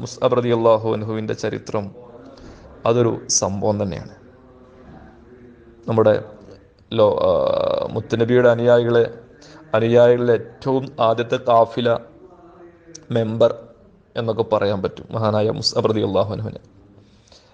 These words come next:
ആ, അത് ചരിത്രത്തിൽ നമുക്ക് മനസ്സിലാക്കാൻ പറ്റും അവിടെ എത്തുമ്പോൾ ഇൻഷാ അല്ലാഹ്.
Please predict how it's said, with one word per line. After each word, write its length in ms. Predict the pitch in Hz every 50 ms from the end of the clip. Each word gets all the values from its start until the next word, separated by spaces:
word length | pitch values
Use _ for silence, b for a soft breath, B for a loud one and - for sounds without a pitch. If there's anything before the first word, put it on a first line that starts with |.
| b b b -
ആ, 40 | - 117 101
അത് 120 | 110 113
ചരിത്രത്തിൽ 500 | 117 120 110 113 - - 120 113 - 123 123 123 - - -
നമുക്ക് 260 | 135 120 117 120 123 120 113
മനസ്സിലാക്കാൻ 460 | 110 123 117 104 113 113 110 107 113 110
പറ്റും 220 | 104 95 - 113 104
അവിടെ 140 | 101 104 107
എത്തുമ്പോൾ 280 | 101 - 107 104 104
ഇൻഷാ 220 | 104 98 95 - 98
അല്ലാഹ്. 320 | 95 95 - - - -